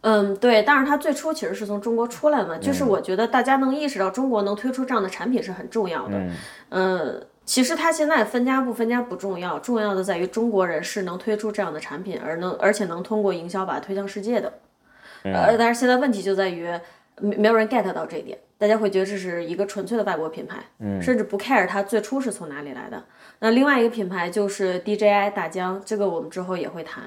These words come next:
Speaker 2: 嗯。
Speaker 1: 第三类国产品牌在外国的情况就是，包括这个中国商家自己都可以把它包装成外国品牌，根本没有人知道这是国产牌子，但它是国产牌子。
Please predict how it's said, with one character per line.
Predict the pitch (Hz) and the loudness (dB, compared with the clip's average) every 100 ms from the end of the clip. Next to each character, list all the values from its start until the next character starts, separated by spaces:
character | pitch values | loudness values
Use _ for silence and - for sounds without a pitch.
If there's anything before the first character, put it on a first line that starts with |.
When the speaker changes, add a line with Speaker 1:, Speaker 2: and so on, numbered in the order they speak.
| - | -8
Speaker 2:
嗯。 | 98 90 85 110 - - | -4 -4 -6 -12 -14 -2
Speaker 1:
第 | 269 | 2
三 | 339 359 | 4 6
类 | 330 | 4
国 | 214 180 | 2 -2
产 | 202 | -2
品 | 208 190 | -4 -6
牌 | 160 175 156 160 - - _ _ | -8 -6 -4 -4 -8 -18 _ _
在 | - 226 202 | 0 4 4
外 | 262 277 | 6 4
国 | 208 185 | 4 2
的 | 196 | 2
情 | 196 - 165 | 0 -8 -10
况 | 180 226 202 180 | -8 -4 -4 -4
就 | 190 170 | -6 -8
是， | - 165 147 - _ _ - | -6 -4 -6 -8 _ _ 6
包 | 311 359 | 8 8
括 | 349 302 214 | 4 6 6
这 | 196 | 4
个 | 247 | 0
中 | 214 262 | 0 0
国 | 247 | 0
商 | 240 247 | 0 0
家 | 247 247 | 0 -2
自 | 247 | -4
己 | 226 165 | -8 -2
都 | 190 | -4
可 | 196 | 0
以 | 233 | -2
把 | 202 165 | -2 -4
它 | 175 | -6
包 | 185 202 | -2 2
装 | 202 208 | 4 2
成 | 208 185 | 0 0
外 | 208 285 | 2 2
国 | 208 160 | 2 0
品 | 160 - - | -4 -6 -12
牌， | - - - | -10 -10 -2
根 | - 294 294 | 6 6 6
本 | 185 165 | 2 0
没 | 175 208 | 2 4
有 | 214 | 4
人 | 156 156 | 2 -2
知 | - | -4
道 | 185 175 | -4 -4
这 | 185 | -4
是 | |
国 | 175 165 | -6 -8
产 | 170 170 | -8 -10
牌 | 151 143 | -12 -12
子， | 147 | -6
但 | 190 180 | -2 -2
它 | 180 | -2
是 | 175 180 | -4 -4
国 | 156 | -6
产 | 160 151 | -6 -8
牌 | - | -14
子。 | - | -16